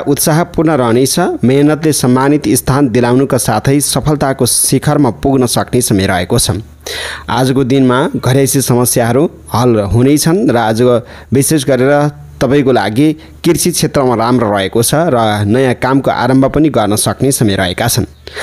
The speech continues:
प्रयास गरेमा कार्य प्रणालीमा सकारात्मक ऊर्जाहरू प्राप्त गर्न सक्नुहुन्छ।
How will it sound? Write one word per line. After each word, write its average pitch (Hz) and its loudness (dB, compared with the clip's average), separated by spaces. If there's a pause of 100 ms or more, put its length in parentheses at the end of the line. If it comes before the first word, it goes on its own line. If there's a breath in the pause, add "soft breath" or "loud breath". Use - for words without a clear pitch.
(400 loud breath)
प्रयास 165 2
गरेमा 175 2
कार्य 156 0
प्रणालीमा 151 2
सकारात्मक 147 0
ऊर्जाहरू 127 2
प्राप्त 117 0
गर्न 113 2
सक्नुहुन्छ। 123 0